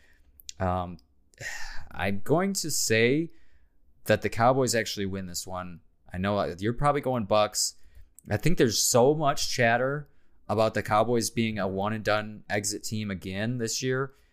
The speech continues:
and so much talk about Tom Brady at home. I'm gonna go contrarian here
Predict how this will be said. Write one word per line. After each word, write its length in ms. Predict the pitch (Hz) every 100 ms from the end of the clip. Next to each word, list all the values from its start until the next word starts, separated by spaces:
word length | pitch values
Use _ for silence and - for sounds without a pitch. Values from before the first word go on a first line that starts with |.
| -
and 120 | 95
so 140 | - 117
much 240 | 117 -
talk 220 | 110 113
about 180 | 104 98
Tom 240 | 107 107
Brady 460 | 107 107 107 107 87 -
at 200 | 95 95
home. 340 | 104 107 127 143 - - - - - - - -
I'm 120 | 110
gonna 180 | 139 131
go 340 | 131 120 117
contrarian 640 | - 110 - 113 107 101 95
here 300 | 98 92